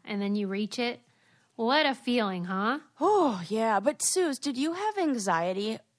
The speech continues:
Speaker 2: towards coming up to the end, or were you just like, "I'm ready, I'm done"?
Speaker 1: Mm.
Speaker 2: Did you have this feeling of, like, "What next"? What was it like for you to finish?
Speaker 1: I did not have anxiety. I was really ready to be done, but I can understand how that would happen,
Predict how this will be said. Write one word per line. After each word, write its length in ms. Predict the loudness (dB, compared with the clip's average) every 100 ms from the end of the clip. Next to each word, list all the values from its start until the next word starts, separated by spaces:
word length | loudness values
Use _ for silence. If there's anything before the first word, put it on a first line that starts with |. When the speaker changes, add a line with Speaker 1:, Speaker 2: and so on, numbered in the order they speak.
| -14
Speaker 2:
towards 340 | -4 -2 -2
coming 320 | -4 -4 -2 -2
up 120 | -4
to 80 | -6
the 160 | -4 -2
end, 340 | -2 -4 -6 -4
or 140 | -2 0
were 100 | -2
you 160 | -2
just 200 | -4 -2
like, 180 | -4 -2
"I'm 180 | -4 -2
ready, 220 | -2 -4
I'm 120 | -6
done"? 280 | -4 -6 -6
Speaker 1:
Mm. 0 | _ _ _ _ _ _ _
Speaker 2:
Did 140 | -8 -4
you 120 | -2
have 200 | 0 -2
this 160 | -4 -4
feeling 320 | -2 -2 -2
of, 120 | -2
like, 180 | -4 -4 -6
"What 280 | -2 -2 -2
next"? 520 | -4 -4 -6 -12 -6
What 140 | -4
was 140 | -4 -4
it 80 | -2
like 240 | -2 -4
for 100 | -8
you 120 | -6
to 80 | -8 -12 _ -4
finish? 520 | -4 -4 -12 -16 -18 _ _ _ _ _ _ _ _ _ _ -2
Speaker 1:
I 460 | 2 4 2 0 -2
did 140 | -2
not 360 | 0 2 0 -2
have 420 | -4 -4 -6 -6 -10
anxiety. 680 | -6 -6 -4 -6 -6 -8 -8
I 100 | -8
was 200 | -10 -8
really 360 | -6 -4 -4
ready 280 | -6 -6 -8
to 140 | -12 -12
be 120 | -12
done, 440 | -8 -4 -4 -6 -6
but 140 | -2
I 140 | -2
can 200 | 0 -2
understand 600 | -2 -2 -4 -6 -4 -4 -6
how 220 | -8 -6
that 260 | -4 -4
would 160 | -4 -8
happen, 600 | -10 -14 -12 -14 -14